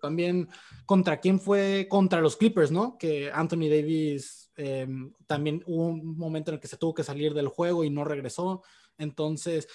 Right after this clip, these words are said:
está esa parte de que en cualquier momento se... se, se lastimen, pero si me dices aquí,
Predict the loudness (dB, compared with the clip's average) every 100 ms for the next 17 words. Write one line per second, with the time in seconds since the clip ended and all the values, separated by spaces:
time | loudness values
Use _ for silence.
0 | -10 -8 -4 -2 0 -2 -2 -2 -2 -2
1 | -4 -4 -2 -2 -2 -4 -6 -6 -10 -16
2 | -16 -14 -12 -14 -18 -20 _ _ _ _
3 | _ -10 -6 -6 -2 0 0 0 -2 -4
4 | -2 0 0 -2 -2 0 0